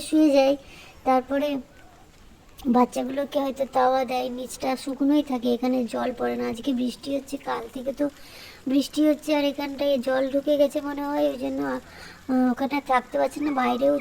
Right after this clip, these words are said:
জল আর ভেতরেও জল, এখন কি করবে সত্যি, ঘরে বাইরে বিপদ। আহা গো, কুকুরগুলোর কি কষ্ট। কি করছে, এখনো আসেনি, এখনো কতগুলো রয়েছে, কখন নিয়ে যাবে এরা?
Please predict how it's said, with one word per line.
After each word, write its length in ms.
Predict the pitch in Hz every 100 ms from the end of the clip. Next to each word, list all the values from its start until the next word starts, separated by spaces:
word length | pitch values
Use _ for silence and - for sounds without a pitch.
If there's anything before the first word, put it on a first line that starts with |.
| 302
জল 160 | 311 311 -
আর 80 | 247 240
ভেতরেও 380 | 247 269 269 269 247
জল, 140 | 262 254
এখন 160 | 240 1077 1077
কি 100 | 1077 -
করবে 260 | 123 117 -
সত্যি, 320 | 123 113 - 120 - - - - - - -
ঘরে 260 | 254 240 240
বাইরে 300 | 240 240 247 254
বিপদ। 320 | 247 226 247 233
আহা 180 | 226 226 226
গো, 80 | 262 247
কুকুরগুলোর 560 | 240 233 117 120 127 120
কি 80 | 131 -
কষ্ট। 380 | 233 110 - - 240 220 - - - - -
কি 100 | 285 269
করছে, 280 | 269 247 269 240
এখনো 240 | 226 254 262
আসেনি, 260 | 240 - 262 254
এখনো 220 | 240 254 254
কতগুলো 460 | 233 226 247 254 262 240
রয়েছে, 320 | 240 233 - 269 - - - - - -
কখন 360 | 254 - 277 269
নিয়ে 160 | 262 247
যাবে 200 | 247 233 233
এরা? 180 | 226 233